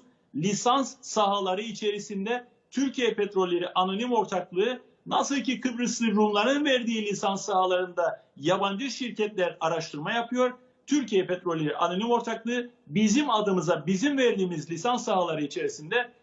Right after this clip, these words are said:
sismik aşamayı tamamlamış, şimdi de kaza aşamasına gelmiş durumdadır. Karadeniz'de gördüğümüz güzel haberleri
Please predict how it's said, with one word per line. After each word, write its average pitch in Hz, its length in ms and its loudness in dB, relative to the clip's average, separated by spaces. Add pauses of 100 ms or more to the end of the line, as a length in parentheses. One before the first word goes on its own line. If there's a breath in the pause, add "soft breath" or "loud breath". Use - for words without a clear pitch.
(100)
sismik 220 480 0
aşamayı 202 460 0
tamamlamış, 190 640 0 (200)
şimdi 233 340 -2
de 247 120 0
kaza 208 260 -2
aşamasına 226 500 -2
gelmiş 226 460 -2
durumdadır. 180 520 0 (340 soft breath)
Karadeniz'de 220 720 2
gördüğümüz 185 560 -2
güzel 185 260 0
haberleri 180 640 -2